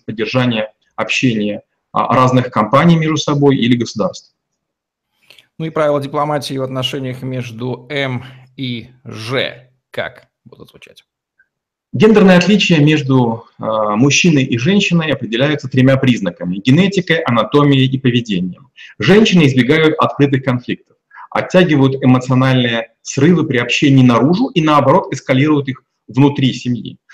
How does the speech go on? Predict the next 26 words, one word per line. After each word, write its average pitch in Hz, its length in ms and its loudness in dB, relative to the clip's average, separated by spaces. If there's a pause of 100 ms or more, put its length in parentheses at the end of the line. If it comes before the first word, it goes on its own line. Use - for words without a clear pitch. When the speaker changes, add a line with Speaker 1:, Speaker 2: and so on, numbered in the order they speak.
(140)
Speaker 1:
Мужчины 143 440 0
любят 160 300 0
нагнетать 139 520 -2
за 190 200 0
пределами 127 680 -2
отношений, 107 680 -8 (260)
но 143 160 2
в 156 60 -2
отношениях 165 500 0
становятся 135 420 -4
загнанными 127 480 0
жертвами 131 480 0
или 123 160 -6
агрессорами, 107 600 -6 (420)
будучи 139 460 0
не 120 280 -4 (120)
в - 40 -20
состоянии 139 400 0
иметь 123 240 2
несколько 131 380 -4
лиц, 160 340 -2 (120)
что - 180 -6
с 131 100 -10
лёгкостью 131 460 0
демонстрируют 110 640 -4
дамы. 87 240 -4